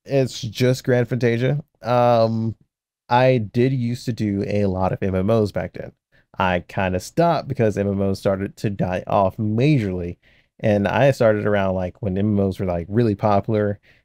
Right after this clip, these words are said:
and, you know, was going up left and right. 'Cause M M Os aren't easy to make. They are extremely difficult to make and maintain players. I will say that.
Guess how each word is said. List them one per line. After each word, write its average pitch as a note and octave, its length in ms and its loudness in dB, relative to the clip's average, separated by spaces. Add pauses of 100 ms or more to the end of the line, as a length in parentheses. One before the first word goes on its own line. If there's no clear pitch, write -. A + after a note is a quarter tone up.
and, G#2 180 2
you G2+ 60 2
know, F#2+ 160 4
was F#2 220 -2
going G#2+ 200 2
up G2 140 0
left G2+ 320 0
and F#2+ 160 -4
right. F#2+ 320 -4 (240)
'Cause A2 160 -2
M F#3+ 140 2
M D#3 120 2
Os C#3 200 2
aren't A#2+ 320 0
easy A2 320 0
to F#2+ 140 -8
make. F2+ 540 -4
They A2 200 2
are F#2 240 0
extremely A#2+ 1080 -4
difficult G2+ 380 -2
to - 120 -16
make F#2 220 -6 (380)
and G#2 160 2
maintain G2 460 0
players. - 520 -4 (380)
I F#2+ 80 -2
will F#2+ 160 0
say G#2 180 0
that. - 300 -2